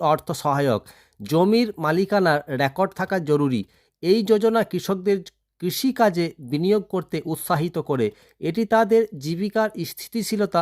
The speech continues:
নিশ্চয়তা করে। জমির মালিকানার রেকর্ড নাম থাকা কৃষকরা এই সুবিধা পান। একক বা যৌথ জমির মালিকরাও এই প্রকল্পের আওতায় আসতে পারেন, তবে তাদের জমির ভাগ নথিভুক্ত থাকতে হবে। আধার কার্ডের সঙ্গে ব্যাংক অ্যাকাউন্ট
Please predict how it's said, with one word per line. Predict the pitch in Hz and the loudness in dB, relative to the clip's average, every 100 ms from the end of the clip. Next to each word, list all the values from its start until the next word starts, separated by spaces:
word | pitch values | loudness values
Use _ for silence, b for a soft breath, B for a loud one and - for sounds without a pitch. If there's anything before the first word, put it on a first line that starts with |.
| - | -2
নিশ্চয়তা | 151 160 - 180 165 151 | -4 -4 0 2 2 0
করে। | 135 107 87 82 _ _ _ 127 95 | 0 0 -2 -8 _ _ _ -10 -8
জমির | - 143 170 226 254 | 2 4 6 4 2
মালিকানার | 185 151 180 185 196 196 165 | 2 2 0 0 0 2 2
রেকর্ড | 139 135 - 160 127 - _ _ 113 | 0 -4 0 0 0 -4 _ _ -2
নাম | 123 160 185 | 2 2 0
থাকা | 190 208 | 0 0
কৃষকরা | - 143 - 196 175 156 - | -2 -4 0 0 0 -4 -2
এই | 151 170 | -4 -2
সুবিধা | 135 127 135 127 | -2 -4 -2 -2
পান। | 113 104 104 - 147 | -2 -2 -4 -4 -2
একক | - 226 220 | 2 2 2
বা | 208 214 b b - 101 | 0 0 b b -18 0
যৌথ | 143 196 202 208 | 2 2 2 -2
জমির | 180 180 175 | 0 0 0
মালিকরাও | 139 160 165 196 143 135 | -2 -2 -2 0 0 0
এই | 143 160 180 | -4 -2 -2
প্রকল্পের | 180 190 185 180 156 | -4 -4 -4 -4 -4
আওতায় | 139 143 139 156 131 | -2 -2 0 -2 0
আসতে | 127 - 135 | -4 -4 -12
পারেন, | 131 110 95 b b b - | -6 -4 -4 b b b -4
তবে | 160 202 | 0 2
তাদের | 208 208 208 131 | 2 2 0 0
জমির | 147 170 170 | -2 0 -2
ভাগ | - 139 156 151 | -2 0 0 -2
নথিভুক্ত | 131 - 156 165 190 | -4 -4 -6 -6 -8
থাকতে | 165 170 - 123 | -8 -8 -6 -6
হবে। | 104 92 b b b | -4 -6 b b b
আধার | 113 139 147 202 202 | 0 2 4 2 4
কার্ডের | 165 175 196 196 | 0 0 -2 -2
সঙ্গে | 196 175 107 | -4 -4 -2
ব্যাংক | 139 180 170 | 0 0 -2
অ্যাকাউন্ট | 185 175 185 175 | -6 -4 0 0